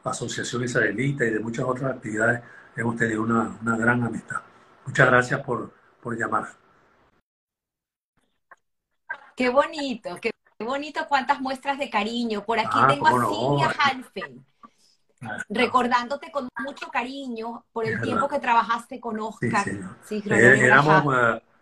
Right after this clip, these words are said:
Speaker 1: él era presidente de la Unión Israelita y yo de la Asociación Israelita de Venezuela. E hicimos una amistad maravillosa. Yo lamenté mucho la muerte de Oscar, sobre todo que, bueno, fue por un accidente, aparentemente.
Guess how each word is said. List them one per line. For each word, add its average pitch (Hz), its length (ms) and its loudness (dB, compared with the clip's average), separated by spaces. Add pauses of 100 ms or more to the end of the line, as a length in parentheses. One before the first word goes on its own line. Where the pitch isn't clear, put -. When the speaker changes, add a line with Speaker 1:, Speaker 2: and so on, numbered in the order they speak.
Speaker 1:
él 123 120 -2
era 139 180 6
presidente 127 480 -4
de 135 160 0
la 113 260 2
Unión 120 260 -4
Israelita 139 720 -4 (360)
y 139 100 -12
yo 123 160 0
de 135 100 2
la 139 80 2
Asociación 117 520 -4
Israelita 120 420 -2
de 127 100 0
Venezuela. 143 500 0 (380)
E 127 80 -8
hicimos 127 400 2
una 143 140 6
amistad 139 380 2
maravillosa. 139 720 2 (460)
Yo 120 180 -4
lamenté 127 380 -2
mucho 127 280 0
la 127 80 0
muerte 113 280 -2
de 131 100 0
Oscar, 127 440 -2 (500)
sobre 113 260 -6
todo 127 220 2
que, 117 280 -2 (560)
bueno, 127 200 -2
fue 113 140 -6
por 123 120 -2
un 123 120 2
accidente, 117 560 -2
aparentemente. 113 760 -4